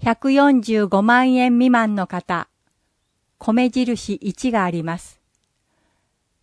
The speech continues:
外来一万四千円、年間の上限十四万四千円、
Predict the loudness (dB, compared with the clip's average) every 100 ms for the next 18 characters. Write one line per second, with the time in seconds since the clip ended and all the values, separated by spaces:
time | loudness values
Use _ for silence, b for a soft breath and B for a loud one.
0 | -8 -2 0 0 -2 -2 -4 _ _ _
1 | _ _ -8 -8 0 2 4 4 2 2
2 | 0 0 -2 -2 -2 -4 -6 -10 _ _
3 | _ _ _ _ _ _ -2 2 2 2
4 | 2 2 2 0 2 2 2 2 -2 -4
5 | -10 _ _ _ _ -14 -2 2 4 4
6 | 4 4 4 2 2 0 0 -2 -2 -2
7 | -2 -4 -6 -8